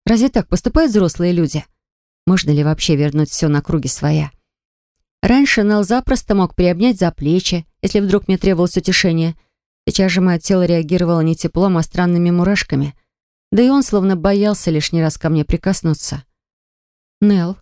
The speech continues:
тихо обратилась я к нему, отправив письмо. Он сидел в кресле и неотрывно смотрел на меня. «Что дальше?»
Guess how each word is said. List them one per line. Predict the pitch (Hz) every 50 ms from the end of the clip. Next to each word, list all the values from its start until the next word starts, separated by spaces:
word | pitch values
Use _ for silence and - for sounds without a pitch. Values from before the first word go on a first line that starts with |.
| _ _ _ _ _ _ _ _ _ _ _
тихо | - - 233 - - 196
обратилась | 180 165 190 190 196 - - 208 190 175 165 -
я | 175 170
к | - -
нему, | 180 185 190 190 185 - _ -
отправив | 175 175 - - - 180 180 156 160 160 -
письмо. | - 175 - - - 147 139 139 - _ _ _ _ _ _ _ _ _ _ - -
Он | 240 226
сидел | - 240 226 190 220 220 208
в | - -
кресле | - 202 220 214 - - 190 180
и | -
неотрывно | 185 190 175 - - 196 170 190 185
смотрел | - - 185 185 - 190 190 185
на | 190
меня. | 190 196 202 196 180 143 135 131 - _ _ _ _ _ _ _ _ _ _ _ _ _ _ _ _ _ - -
«Что | - - - 220
дальше?» | 180 175 196 170 147 - - - - 139